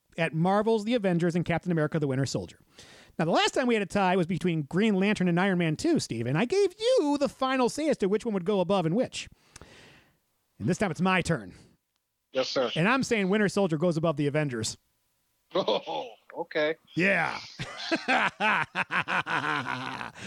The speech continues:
Speaker 1: So.
Speaker 2: That, that's only fair because if, okay, no, I, I, I concede to that, yes.
Speaker 1: <laughs> Only because,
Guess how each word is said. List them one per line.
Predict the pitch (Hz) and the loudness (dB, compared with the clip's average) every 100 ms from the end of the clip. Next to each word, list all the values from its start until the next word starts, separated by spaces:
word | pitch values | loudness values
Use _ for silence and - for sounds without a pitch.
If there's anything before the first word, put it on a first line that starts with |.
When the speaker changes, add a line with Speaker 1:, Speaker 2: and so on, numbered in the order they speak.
| - - - | -12 -12 -10
Speaker 1:
So. | - 202 151 - - _ _ | -2 0 0 -4 -12 _ _
Speaker 2:
That, | 165 202 180 - | -2 -2 -4 -6
that's | 175 - | -8 -6
only | 190 190 | -8 -6
fair | 190 180 196 | -2 0 0
because | 185 165 160 156 139 - - | -4 -8 -6 -6 -8 -20 -14
if, | 147 - - _ _ - | -14 -14 -20 _ _ -6
okay, | 160 165 165 156 - | -4 0 -2 -2 -4
no, | 156 156 - | -2 -2 -4
I, | 139 - 135 _ - | -8 -8 -12 _ -10
I, | 143 | -8
I | 147 | -8
concede | 185 185 147 135 | -10 -8 -8 -6
to | 123 | -4
that, | 117 - | -4 -4
yes. | 127 - - 190 | -6 -6 -4 -4
Speaker 1:
<laughs> | - - - - - - - - - - - 247 - - - - - - - - - - 233 220 - | -2 -4 -2 -4 -6 -4 -6 -6 -8 -10 -8 -12 -10 -12 -12 -12 -10 -8 -8 -8 -8 -10 -8 -8 0
Only | 254 302 | 0 2
because, | 277 247 247 214 185 | 0 0 2 2 0